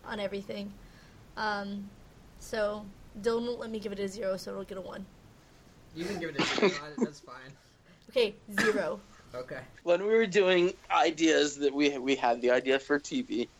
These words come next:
Speaker 3: and I, uh, I saw, I found out about this movie through watching, uh, Angry Video Game Nerd, got, uh, James Rolfe,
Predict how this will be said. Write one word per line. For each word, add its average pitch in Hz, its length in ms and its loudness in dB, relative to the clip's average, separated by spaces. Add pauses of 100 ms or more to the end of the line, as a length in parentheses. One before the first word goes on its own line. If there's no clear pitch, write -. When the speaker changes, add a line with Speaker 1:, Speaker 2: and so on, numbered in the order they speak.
(420)
Speaker 3:
and 127 200 4
I, 127 260 6
uh, 123 360 6
I 135 80 4
saw, 185 580 6
I 147 120 2
found 220 260 2
out 220 60 6
about 196 200 2
this 180 160 -10
movie 170 280 -8
through 143 240 -6
watching, 131 440 0
uh, 120 160 4
Angry 135 260 0
Video 131 280 2
Game 139 260 0
Nerd, 143 320 4
got, 127 260 2 (280)
uh, 127 160 4
James 135 360 -4
Rolfe, 135 440 2